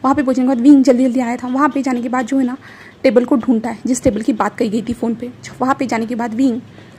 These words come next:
table को ढूंढता है, Table number seven। वहाँ पे जाने के बाद Wing जल्दी जल्दी जाता है और वहाँ पे खड़ा हो जाता है,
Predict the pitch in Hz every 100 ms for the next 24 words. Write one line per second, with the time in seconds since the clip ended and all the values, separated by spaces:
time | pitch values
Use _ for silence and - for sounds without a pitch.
0 | - - 214 226 254 208 208 233 226 -
1 | - - - _ - _ - 220 294 233
2 | 240 180 185 160 - - 247 285 294 254
3 | 240 240 226 247 214 247 233 - - -
4 | 247 247 262 247 247 220 233 254 - 269
5 | 254 247 240 269 285 - - - 262 226
6 | 220 254